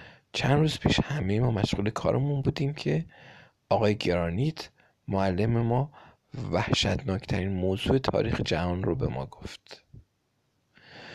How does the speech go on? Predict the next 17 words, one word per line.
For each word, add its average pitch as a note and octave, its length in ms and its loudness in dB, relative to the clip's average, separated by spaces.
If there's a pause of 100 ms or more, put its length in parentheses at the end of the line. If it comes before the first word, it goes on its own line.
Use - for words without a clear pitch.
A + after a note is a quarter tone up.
(420)
اون A2 180 2
گفت: C3+ 380 2
"روی A2 180 4
میزتون A2 440 4
رو G#2 80 4
جمع F2+ 280 2
و F2+ 60 0
جور G2 180 2
کنید. - 560 -2 (240)
الان A2 240 4
موقع A#2 380 2
امتحان G2+ 380 4
دادنه." F3 560 -2 (1700)
همه G#2+ 300 0
فریاد A#2 340 4
زدیم: C3 280 2
"چی؟" G3 540 4